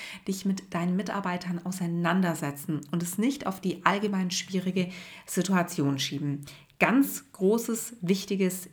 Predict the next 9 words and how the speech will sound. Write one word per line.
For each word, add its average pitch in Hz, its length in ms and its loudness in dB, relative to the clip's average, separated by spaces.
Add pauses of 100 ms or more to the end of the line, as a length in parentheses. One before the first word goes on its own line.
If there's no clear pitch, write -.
erstes 170 480 -2
Learning. 131 300 -2 (720)
Ja, 160 240 4
mein 160 280 0
zweiter 226 440 2
Tipp 240 200 -2
für - 140 -2
dich 208 240 -2
lautet 175 680 0